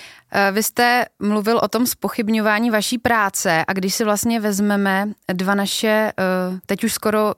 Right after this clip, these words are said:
bývalé prezidenty Miloše Zemana a Václava Klause, oni oba měli k novinářům, dalo by se říct, vysloveně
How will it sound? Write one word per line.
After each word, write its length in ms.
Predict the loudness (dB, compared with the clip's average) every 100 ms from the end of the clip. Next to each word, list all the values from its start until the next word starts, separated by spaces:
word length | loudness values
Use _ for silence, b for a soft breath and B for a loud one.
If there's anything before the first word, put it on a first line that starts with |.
| -8 -4
bývalé 360 | 0 2 2
prezidenty 640 | 2 0 0 0 0 0 -2
Miloše 340 | 0 0 -2
Zemana 320 | 0 0 0
a 60 | 2
Václava 380 | 0 0 -2 0
Klause, 400 | 0 0 0 -2 B B B
oni 180 | 0 0 0
oba 540 | 0 2 2 2 0 -6 b b b b b
měli 440 | 0 4 4 2
k 100 | 2
novinářům, 840 | 0 2 2 2 2 2 2 2 0 2
dalo 220 | 2 2
by 100 | 0
se 160 | 0
říct, 220 | 0 2 0
vysloveně 520 | 0 0 0 2